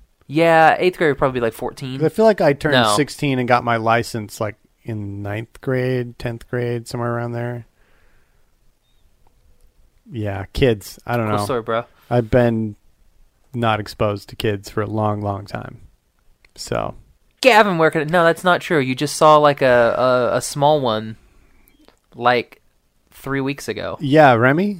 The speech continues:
Speaker 1: Yeah.
Speaker 2: Yeah, I,
Speaker 1: You saw
Speaker 2: I could not
Speaker 1: Remington.
Speaker 2: tell you how old he is.
Speaker 1: Remington Steele.
Speaker 2: He's less than sixteen years old.
Speaker 1: Is he?
Speaker 2: He's freaking adorable is all I know. That's what I know. <laughs>
Speaker 1: All right, Gavin, where can everybody find you?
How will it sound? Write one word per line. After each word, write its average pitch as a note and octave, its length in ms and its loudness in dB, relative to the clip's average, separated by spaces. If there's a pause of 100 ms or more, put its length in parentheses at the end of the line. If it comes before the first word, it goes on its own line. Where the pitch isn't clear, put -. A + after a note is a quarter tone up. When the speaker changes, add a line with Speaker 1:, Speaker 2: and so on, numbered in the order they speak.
(180)
Speaker 1:
Yeah. G#3+ 140 2
Speaker 2:
Yeah, B2+ 160 4 (120)
I, B2+ 200 0
Speaker 1:
You D3+ 100 -2
saw - 120 8
Speaker 2:
I - 20 12
could D#3 240 4
not C#3 100 8
Speaker 1:
Remington. A#2 140 6
Speaker 2:
tell B2+ 160 8
you A2+ 100 6
how A2+ 160 4
old A2+ 160 2
he G#2 100 -2
is. - 380 -8 (460)
Speaker 1:
Remington A#2+ 400 -12
Steele. A#2 340 -10
Speaker 2:
He's C3 260 2
less C3 440 4
than B2 200 -2
sixteen A#2 480 -4
years G#2 220 -6
old. A2+ 460 -4 (1080)
Speaker 1:
Is C#3+ 200 0
he? F4 260 4
Speaker 2:
He's B2 180 0
freaking E3 340 4
adorable A2+ 840 2
is A2+ 180 -6
all A2+ 220 2
I G#2 140 -2
know. - 340 -10 (240)
That's A#2+ 240 -2
what A2+ 100 -2
I A2+ 80 -4
know. - 280 -14 (1400)
<laughs> - 100 0 (260)
Speaker 1:
All F3 220 6
right, D3+ 160 6
Gavin, B2 180 4
where A#2+ 120 0
can A#2 80 -6
everybody A2+ 180 -4
find A2+ 140 -2
you? A2+ 60 -10